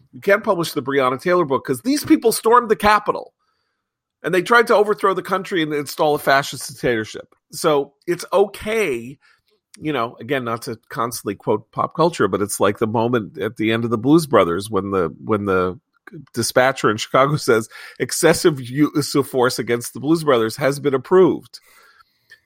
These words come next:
Excessive use of force against books and people who st-, who, who contradict the prevailing narrative about Black Lives Matter,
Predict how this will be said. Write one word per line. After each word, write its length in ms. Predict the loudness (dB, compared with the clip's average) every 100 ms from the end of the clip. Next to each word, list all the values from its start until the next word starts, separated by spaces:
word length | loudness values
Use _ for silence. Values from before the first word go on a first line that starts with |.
| -12
Excessive 480 | -6 2 2 2 -4
use 180 | -4 -6
of 100 | -6
force 360 | 0 0 0
against 420 | -2 -2 -2 -8
books 480 | 0 0 0 -10 -12 -4
and 260 | -4 -4 -10
people 480 | -10 -6 -4 -4 -4
who 320 | -4 -4 -4
st-, 320 | -10 -12 -4
who, 280 | -2 -2 -4 -12 -20 _ _
who 200 | -6 -6
contradict 560 | 0 2 2 2 -2 -4
the 80 | -2
prevailing 540 | 0 2 2 2 0
narrative 400 | 2 4 4 2
about 260 | 2 0 2
Black 260 | 0 2
Lives 300 | -2 -4 -4
Matter, 480 | -2 0 2 0